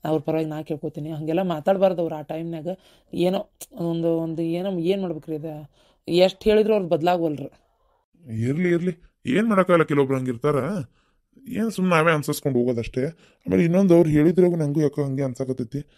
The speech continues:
Speaker 2: ನೀನು ನಮ್ಮ ಅರವಿಂದ ಇಬ್ರು ಸೇರಿ ಯಾಕೆ ಕಂಪ್ನಿ ಮೇಂಟೈನ್ ಮಾಡ್ಕೊಂಡು ಹೋಗ್ಬಾರ್ದು ಅಂತ ನನ್ ತಲೆ ಒಳಗು.
Speaker 1: ತೋ, ತೋ, ಮಾವರ, ಅಷ್ಟು ದೊಡ್ಡ ಜವಾಬ್ದಾರಿ ನನಗಂತೂ ಈಗ ನೀವು ಕೊಡಾಕ ಹೋಗ್ಬೇಡ್ರಿ. ಯಾಕಂದ್ರೆ ನನಗೆ ಅದೆಲ್ಲ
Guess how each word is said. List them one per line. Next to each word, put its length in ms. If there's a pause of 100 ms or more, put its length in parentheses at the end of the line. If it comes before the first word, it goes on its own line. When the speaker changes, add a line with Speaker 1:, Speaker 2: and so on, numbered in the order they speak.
(360)
Speaker 2:
ನೀನು 440
ನಮ್ಮ 200
ಅರವಿಂದ 280
ಇಬ್ರು 300
ಸೇರಿ 560 (480)
ಯಾಕೆ 560
ಕಂಪ್ನಿ 360
ಮೇಂಟೈನ್ 360
ಮಾಡ್ಕೊಂಡು 360
ಹೋಗ್ಬಾರ್ದು 560
ಅಂತ 160
ನನ್ 240
ತಲೆ 160
ಒಳಗು. 320 (880)
Speaker 1:
ತೋ, 100
ತೋ, 120 (360)
ಮಾವರ, 200 (360)
ಅಷ್ಟು 260
ದೊಡ್ಡ 180
ಜವಾಬ್ದಾರಿ 440
ನನಗಂತೂ 400
ಈಗ 240
ನೀವು 140
ಕೊಡಾಕ 320
ಹೋಗ್ಬೇಡ್ರಿ. 380 (480)
ಯಾಕಂದ್ರೆ 600 (520)
ನನಗೆ 380
ಅದೆಲ್ಲ 240